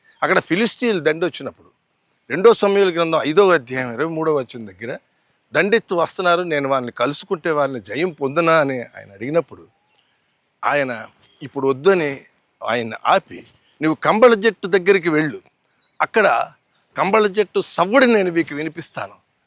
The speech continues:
అప్పుడు దేవుని యొక్క శక్తి అక్కడ వేయించేస్తుంది" అని ఆయన సెలవిచ్చినప్పుడు, దావీదు ప్ర-, యెహోవా తండ్రి చెప్పినట్లు వెళ్ళి ఆ సవ్వడి విన్నబడినప్పుడు కంబళ చెట్టు దగ్గర,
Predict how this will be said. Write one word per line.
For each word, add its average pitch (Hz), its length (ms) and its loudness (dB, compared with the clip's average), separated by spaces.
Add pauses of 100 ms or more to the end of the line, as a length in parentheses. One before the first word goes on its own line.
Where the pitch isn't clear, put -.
(160)
అప్పుడు 147 240 -2
దేవుని 156 340 -4
యొక్క 160 200 -4
శక్తి - 340 -2
అక్కడ 170 200 0
వేయించేస్తుంది" 135 840 -4
అని 113 260 -6 (420)
ఆయన 139 160 0
సెలవిచ్చినప్పుడు, 147 880 -4 (320)
దావీదు 185 420 6
ప్ర-, 151 380 0
యెహోవా 180 360 2
తండ్రి 170 320 -4
చెప్పినట్లు 180 600 -4
వెళ్ళి 123 380 -8 (340)
ఆ 143 80 2
సవ్వడి 165 720 -2 (180)
విన్నబడినప్పుడు 151 680 -2
కంబళ 127 360 -4
చెట్టు 123 200 -10
దగ్గర, 110 340 -10